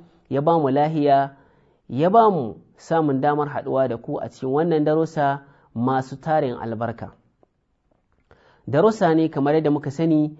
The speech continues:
wanda muke fahimtar da kawunanmu kyakkyawar aƙida ta addinin Musulunci, aƙida wadda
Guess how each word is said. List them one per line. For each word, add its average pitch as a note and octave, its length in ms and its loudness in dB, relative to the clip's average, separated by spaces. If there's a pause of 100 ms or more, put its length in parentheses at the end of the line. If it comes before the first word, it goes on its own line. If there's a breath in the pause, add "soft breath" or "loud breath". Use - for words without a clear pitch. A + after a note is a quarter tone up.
(340 loud breath)
wanda G3 280 2
muke D#3+ 260 0
fahimtar E3+ 520 -4
da C#3 100 -4
kawunanmu D3+ 840 0 (340 soft breath)
kyakkyawar D3+ 500 2 (140)
aƙida D3+ 640 0
ta - 160 -8
addinin F#3 400 0
Musulunci, C#3 560 -4
aƙida D3+ 520 -2
wadda F3 500 2